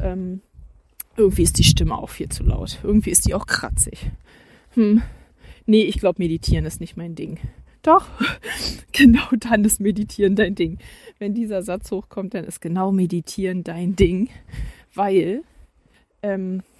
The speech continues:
genau darauf kommt's ja an. Genau deswegen meditieren wir ja auch, weil wir lernen wollen, mit unseren Gedanken umzugehen, weil wir in unser Inneres reisen wollen,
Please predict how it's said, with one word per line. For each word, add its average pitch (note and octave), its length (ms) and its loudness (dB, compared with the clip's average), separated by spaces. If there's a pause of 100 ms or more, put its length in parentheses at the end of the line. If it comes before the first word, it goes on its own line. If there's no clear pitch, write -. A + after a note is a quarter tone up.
(720)
genau G3 280 2
darauf G3+ 400 2
kommt's - 340 -4
ja F#3+ 80 -14
an. - 260 -12 (760)
Genau G3 240 4
deswegen A3 360 4
meditieren A#3 540 0
wir D#4+ 100 2
ja - 220 -8
auch, - 220 -16
weil F3+ 180 -2
wir F#3+ 220 4 (640)
lernen B3 560 2
wollen, C#4 340 -4 (400)
mit A3 140 2
unseren F3 300 -6
Gedanken G#3+ 500 0
umzugehen, G#3 720 -2 (360)
weil F3 160 -2
wir F3+ 60 0
in F#3 80 -2
unser F#3 280 -2
Inneres C4+ 400 4
reisen A3+ 500 2
wollen, A3 420 -4